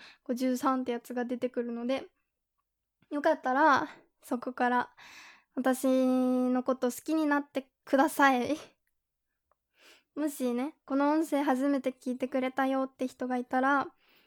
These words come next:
そこから私にどんどんハマっていっちゃってください。<laughs> なんかこんなこと自分で言うの恥ずかしいんですけど、もし、ね、もしだけど、もし、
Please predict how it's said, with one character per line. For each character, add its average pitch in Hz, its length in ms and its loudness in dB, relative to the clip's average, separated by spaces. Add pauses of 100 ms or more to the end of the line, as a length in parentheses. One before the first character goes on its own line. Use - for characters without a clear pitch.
(220)
そ 254 100 -6
こ 262 140 0
か 247 140 -2
ら 240 240 -2
私 254 300 -4
に 247 360 0
ど 277 80 0
ん 277 80 4
ど 247 160 2
ん 277 40 -2
ハ 285 120 -4
マ 254 140 0
っ 247 40 -8
て 262 140 -6
い 254 60 -2
っ 247 40 -6
ち - 100 -8
ゃ 247 40 -4
っ 233 60 -10
て 240 100 -12
く 240 100 -8
だ 240 140 -6
さ 240 160 -4
い。 - 80 -10 (960)
<laughs> - 640 -14
な 403 100 6
ん - 60 2
か - 120 -4
こ - 140 -4
ん 277 60 2
な 294 100 2
こ 359 100 4
と 277 120 4
自 240 160 -2
分 247 140 0
で 262 80 0
言 262 100 -2
う - 20 -4
の 269 60 -6
恥 247 160 -4
ず 247 80 -4
か 285 100 0
し 285 80 -6
い 302 60 -2
ん 262 80 -2
で 233 100 -6
す - 80 -18
け 247 100 -12
ど、 226 180 -8 (920)
も 285 160 0
し、 247 380 -4 (360)
ね、 302 220 -2 (160)
も 370 140 6
し 403 200 0
だ 247 120 -2
け 247 160 0
ど、 254 140 4
も 320 140 4
し、 269 360 -2